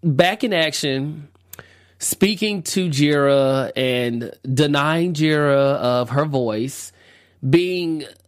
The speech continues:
flippant with Tia Young at dinner. I won't say being rude, but he was being flippant.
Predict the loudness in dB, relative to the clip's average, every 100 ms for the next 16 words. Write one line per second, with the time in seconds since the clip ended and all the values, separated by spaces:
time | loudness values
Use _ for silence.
0 | -20 -18 -16 0 2 2 0 -4 -6 -10
1 | -10 -16 _ 0 2 2 -2 -10 -10 -2
2 | 0 0 2 2 2 0 -2 0 0 0
3 | 0 -2 0 0 2 0 0 0 0 -4
4 | -2 -2 0 -2 -2 0 0 -2 -4 -2
5 | -2 0 0 -2 -2 -2 -2 -4 -6